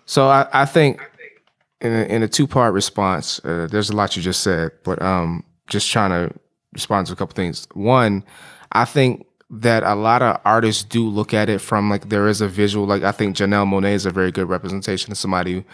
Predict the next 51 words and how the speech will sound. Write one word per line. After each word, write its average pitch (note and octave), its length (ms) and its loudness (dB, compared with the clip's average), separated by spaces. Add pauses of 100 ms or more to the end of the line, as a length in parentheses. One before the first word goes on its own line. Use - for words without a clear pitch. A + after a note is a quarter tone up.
(300)
who A2 180 0
has F#2+ 540 0 (180)
a, F2+ 460 -2 (100)
a, F#2+ 220 0 (180)
a F#2+ 160 0
theme F#2+ 800 0 (600)
and F#2 360 2
an G2+ 180 -4
idea G2+ 540 2
that F2+ 140 -6
they G2 100 0
try G2 260 0
to F#2 80 -4
run G#2+ 360 0
with, F#2+ 200 0
and F#2 120 -2
they F2 80 0
try F2+ 280 0
to, E2+ 80 -4
like, E2+ 220 -4
you G2 60 -2
know, F2 360 -4 (280)
for, G2+ 300 0
like, F#2 260 0
using G2 340 0
the F2+ 60 -2
term F#2 220 -2
that F2 80 -2
you F2+ 60 -4
use, F2 220 -4
curate G2+ 420 0
that, F2+ 240 -2
that F2 180 0
vision F2 480 0 (480)
and G#2 180 -2
try G#2+ 160 2
to F#2+ 60 -2
apply, G2+ 460 2
like, F#2 200 -6
you G#2+ 60 -2
know, F#2+ 120 0
and F#2 100 -2
that's F#2 160 -4
why F#2+ 120 -2
she F#2+ 140 -6
had, F#2 140 -2
like, F#2+ 180 -4
a, E2+ 160 -6 (160)
an F#2+ 240 -6
E-motion G2+ 500 0
picture G2 440 -2